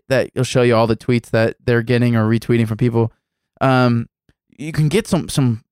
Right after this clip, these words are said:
on the homepage here. You, you can get some, some updates. They have a lot of pictures. The website's not the greatest, but, uh, they have, like, pictures, updates for, like, the yearly, like, w-, w-, where, where were the hottest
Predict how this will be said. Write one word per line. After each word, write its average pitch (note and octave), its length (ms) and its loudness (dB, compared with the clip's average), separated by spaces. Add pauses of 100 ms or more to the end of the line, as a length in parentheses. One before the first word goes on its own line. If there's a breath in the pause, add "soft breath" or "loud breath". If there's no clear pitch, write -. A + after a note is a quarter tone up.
on D3+ 120 2
the C3+ 80 2
homepage D3+ 400 2
here. B2+ 180 2
You, A#2+ 220 2
you G2+ 80 -8
can B2+ 160 -4
get D3+ 180 -2
some, A2+ 280 -2
some - 240 -6
updates. A#2 400 -2
They A#2 100 0
have C3 120 2
a C3 40 0
lot C3 180 2
of A#2+ 80 -4
pictures. B2+ 480 -2
The C3 80 0
website's C#3 340 0
not D3 120 -2
the C#3+ 80 -2
greatest, B2 460 0 (340)
but, A#2+ 440 -2
uh, B2 340 0 (600 soft breath)
they D3 100 0
have, C#3+ 120 2
like, C#3+ 240 0
pictures, C3+ 340 0 (120)
updates B2+ 380 0
for, A#2+ 180 -2
like, A2+ 240 -2
the A#2+ 80 -2
yearly, B2 540 0
like, G#2+ 260 -4
w-, - 260 -4
w-, B2 480 -2
where, B2 280 0
where A#2+ 260 2
were A#2+ 80 2
the A2+ 80 -2
hottest A2+ 440 0